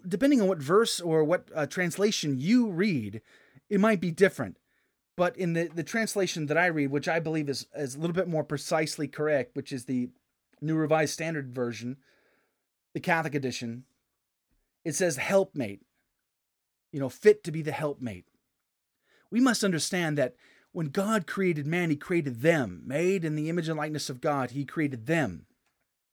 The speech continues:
right? Male and female. He created them. That's what I wanted to say. Man by himself is not made in the image and likeness of God.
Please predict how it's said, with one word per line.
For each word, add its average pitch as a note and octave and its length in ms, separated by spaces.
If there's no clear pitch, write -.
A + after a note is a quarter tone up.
right? C#3 280
Male F3 340
and E3 120
female. B2+ 520
He C#3+ 120
created C#3+ 340
them. B2 220
That's G#2+ 180
what B2+ 100
I A#2 40
wanted A2 220
to G2 60
say. G2+ 340
Man A#3+ 300
by G#3+ 180
himself G3+ 500
is D#3 120
not F3+ 180
made E3 160
in D#3+ 80
the D#3 100
image D#3 200
and C#3+ 80
likeness C3+ 260
of B2+ 80
God. A2+ 320